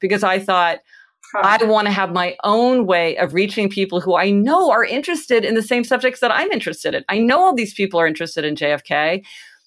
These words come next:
Speaker 1: but I can't tell them about my interest in it." And so when,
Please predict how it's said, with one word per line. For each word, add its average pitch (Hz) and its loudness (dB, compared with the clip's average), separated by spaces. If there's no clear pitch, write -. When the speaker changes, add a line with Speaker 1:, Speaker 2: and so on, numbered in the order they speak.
Speaker 1:
but 254 2
I 240 2
can't 247 -4
tell 233 0
them 220 -2
about 196 0
my 214 2
interest 143 -8
in 151 0
it." 143 -4
And 196 -2
so 226 2
when, 208 2